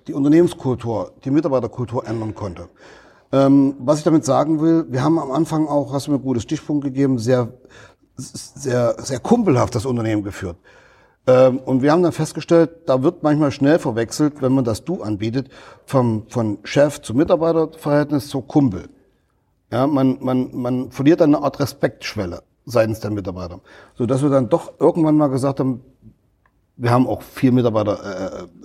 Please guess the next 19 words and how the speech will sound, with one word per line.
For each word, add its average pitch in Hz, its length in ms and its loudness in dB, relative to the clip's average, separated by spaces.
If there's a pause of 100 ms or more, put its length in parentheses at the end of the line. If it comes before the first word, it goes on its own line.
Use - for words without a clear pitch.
äh, - 60 -14
austauschen 160 580 0
müssen 185 200 -2
und 139 120 -4
haben 127 140 -2
dann 135 120 -2
gesagt, 117 320 -4 (340)
alle, 131 200 4
die 131 80 2
neu 123 200 2
anfangen, 117 480 -2
erstmal 107 260 -4
per 104 160 -4
Sie. 92 260 -6 (1080)
Wir 110 60 -6
haben 107 120 -2
per 107 160 -2
Sie 143 220 4
gemacht, 156 340 4